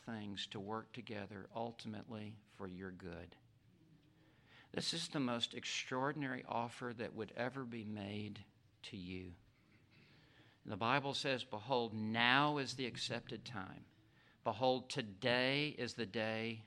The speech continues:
of salvation." And if you have never called upon the Lord Jesus Christ, this is your moment with God.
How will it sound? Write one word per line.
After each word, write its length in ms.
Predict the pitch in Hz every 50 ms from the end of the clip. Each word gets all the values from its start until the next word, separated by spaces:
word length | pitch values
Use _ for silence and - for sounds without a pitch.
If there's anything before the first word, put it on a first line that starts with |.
| - -
of 120 | 104 101
salvation." 880 | - - 117 104 104 98 95 101 98 90 95 90 - - - - - - - - _ _ _ _ _ _ - - - - - - - -
And 80 | 123
if 140 | 113 110 -
you 120 | 117 113 107
have 120 | 101 95
never 360 | 107 107 113 131 143 170 160
called 640 | - - - - - - 131 127 120 113 110 104 110
upon 320 | - - - 113 113 110
the 100 | 107 107
Lord 280 | 107 107 110 110 113 104
Jesus 460 | - - 107 104 101 - - 117 -
Christ, 640 | - - - 104 95 95 98 95 92 - - - - -
this 420 | - 104 117 123 131 - - - -
is 340 | - 117 110 107 104 95 - -
your 380 | 113 113 110 107 110 110 104 107 -
moment 500 | 110 104 104 104 101 98 101 98 - -
with 380 | 101 98 92 - - - -
God. 460 | - 104 95 92 90 85 87 85 -